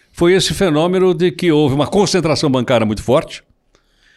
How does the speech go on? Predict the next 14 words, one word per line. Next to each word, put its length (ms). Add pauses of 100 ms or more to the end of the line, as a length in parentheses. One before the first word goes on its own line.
(360)
e 160
a, 100
que 80
a 60
gente 200
acabou, 540
infelizmente, 840
criando 380
um 60
oligopólio 840
de 80
banco 320
no 80
Brasil. 420